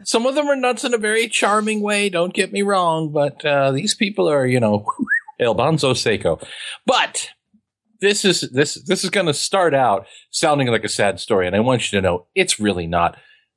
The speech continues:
I feel like I'm pretty well adjusted, but when I was younger, I didn't necessarily have a lot of friend friends in the, you know, the realm of other people. And there's an early portion of my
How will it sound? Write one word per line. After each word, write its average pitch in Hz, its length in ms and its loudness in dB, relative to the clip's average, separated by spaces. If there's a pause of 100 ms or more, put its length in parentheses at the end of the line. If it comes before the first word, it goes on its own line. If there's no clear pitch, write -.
(180)
I - 140 0
feel 185 220 0
like 117 180 0
I'm 104 100 0
pretty 98 220 -4
well 87 220 0
adjusted, 92 480 -4
but 139 100 0
when 202 140 -4
I 285 100 2
was 208 220 -2
younger, 151 300 0
I 147 100 0
didn't 160 240 -2
necessarily 127 460 0
have 120 180 0
a 98 40 0
lot 101 180 0
of - 80 -12
friend 107 280 0
friends 113 460 0 (400)
in 120 120 0
the, 95 240 2
you 92 220 -2
know, 95 140 2
the 90 240 0
realm 98 320 0
of 87 140 -2 (100)
other 107 260 0
people. 104 640 -12 (1040)
And 143 180 0
there's 135 200 2
an 131 220 -4
early 254 400 0
portion 151 600 0
of 101 380 0
my 95 520 2